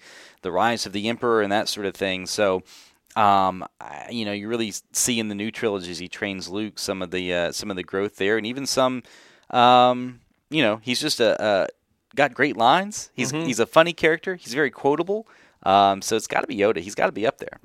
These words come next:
Speaker 2: Star Wars you must watch.
Speaker 1: <laughs>
Speaker 2: So I, I think from one of my favorite ones, uh, his, in terms of quotes, if you, if you, if you know any of them as well, but, uh, "Do or do not,"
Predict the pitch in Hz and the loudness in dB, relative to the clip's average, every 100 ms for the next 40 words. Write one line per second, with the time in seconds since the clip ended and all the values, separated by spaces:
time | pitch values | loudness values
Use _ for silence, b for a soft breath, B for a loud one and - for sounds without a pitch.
0 | 92 - 127 254 339 196 135 123 107 120 | -14 0 4 6 6 2 0 -2 -4 0
1 | 101 180 - - 165 - - - 180 165 | 2 2 2 2 2 0 -10 6 10 10
2 | 156 156 143 180 - 160 147 151 147 - | 8 4 6 4 2 -2 4 6 6 6
3 | 151 131 123 123 120 113 - - 110 101 | 4 2 0 -2 -2 -4 -12 -4 -2 -2
4 | 107 117 - 123 123 110 107 - 160 120 | -2 -4 -6 -10 -8 -8 -4 4 6 4
5 | - 120 - 113 110 113 123 110 143 131 | -4 -10 -8 -8 -8 -6 -8 -6 -4 -2
6 | 107 107 104 101 101 98 123 110 113 B | -2 -2 -4 -6 -10 0 2 2 -2 B
7 | B B 117 117 110 107 107 117 156 160 | B B 0 4 4 2 -2 2 2 4
8 | 160 156 135 120 117 123 123 127 139 156 | 2 0 2 2 2 -2 0 0 0 -4
9 | - | -10